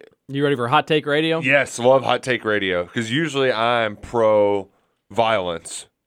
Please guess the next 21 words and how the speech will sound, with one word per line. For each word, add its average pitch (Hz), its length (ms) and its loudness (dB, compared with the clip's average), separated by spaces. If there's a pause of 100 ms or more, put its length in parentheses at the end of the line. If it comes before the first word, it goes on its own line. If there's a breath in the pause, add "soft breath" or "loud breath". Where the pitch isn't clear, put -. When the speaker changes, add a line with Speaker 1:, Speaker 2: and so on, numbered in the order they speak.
(200)
Speaker 2:
in 104 140 -8
sports, 98 480 -4
extracurricular 104 720 -4
activities. 92 500 -8
Love 117 300 2
it. 123 200 -4 (340)
Sportsmanship's 123 640 -4
overrated. 107 680 0 (180)
So, 113 380 -2 (160)
T 127 160 -4
J, 113 100 0
are 104 220 0
you, 120 540 -2 (400)
are, 95 140 -2
are 101 160 0
you 123 240 -4
hopping 117 280 0
on 104 120 0
that 98 200 -2
bandwagon? 76 500 -8 (560)
Speaker 1:
Well, 151 520 2